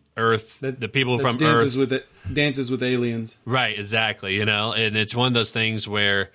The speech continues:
Speaker 1: um, when you watch that movie, it's definitely, you know, puts it in a, in a better light and better,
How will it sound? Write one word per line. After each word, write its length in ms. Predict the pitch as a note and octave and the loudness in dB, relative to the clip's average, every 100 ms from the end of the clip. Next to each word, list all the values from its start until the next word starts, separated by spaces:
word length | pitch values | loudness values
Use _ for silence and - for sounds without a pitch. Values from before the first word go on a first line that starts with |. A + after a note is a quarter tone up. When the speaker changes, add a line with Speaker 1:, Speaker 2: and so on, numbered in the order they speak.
| - - - - - | -20 -20 -20 -10 -2
Speaker 1:
um, 560 | G#2+ G2 F#2+ F#2+ G2 _ | 0 0 -2 -4 -10 _
when 140 | B2+ B2 | -2 -2
you 100 | A2+ | 2
watch 280 | F3 A#3+ | 0 2
that 180 | C#3 G#2 | -2 -2
movie, 300 | G#2 F#2+ G2+ | -2 -2 -2
it's 260 | G#2 A#2+ - | -2 -4 -4
definitely, 880 | A2+ C#3 D3+ B2+ A2+ G#2+ G2+ G2+ _ - | -2 -2 -2 0 2 2 0 -2 _ -8
you 120 | G#2+ | -6
know, 120 | G2+ | -6
puts 300 | - B2 A#2+ | -2 -2 0
it 60 | G#2+ | -2
in 80 | |
a, 240 | G2+ - G#2+ | -4 -6 -6
in 80 | G#2 | -4
a 60 | |
better 220 | G2+ G#2+ | -2 -2
light 260 | G#2+ G#2 G#2 | 0 0 -2
and 120 | G2+ | -4
better, 320 | G#2 G2+ F#2+ | -2 -2 -4